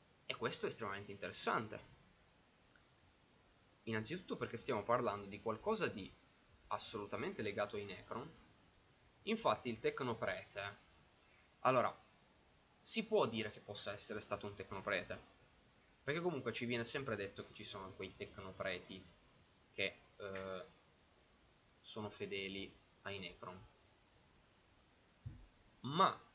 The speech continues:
possiamo anche pensare, perché comunque ci sono altre situazioni analoghe,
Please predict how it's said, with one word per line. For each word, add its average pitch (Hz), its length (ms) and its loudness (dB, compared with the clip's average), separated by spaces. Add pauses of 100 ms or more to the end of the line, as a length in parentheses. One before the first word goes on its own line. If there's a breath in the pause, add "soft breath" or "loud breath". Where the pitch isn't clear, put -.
(120)
possiamo 113 480 2
anche 107 240 0
pensare, 113 580 2
perché - 300 -8
comunque 101 380 -6
ci 110 120 -8
sono 98 300 -6
altre 117 280 4
situazioni 104 540 -4
analoghe, 98 600 -2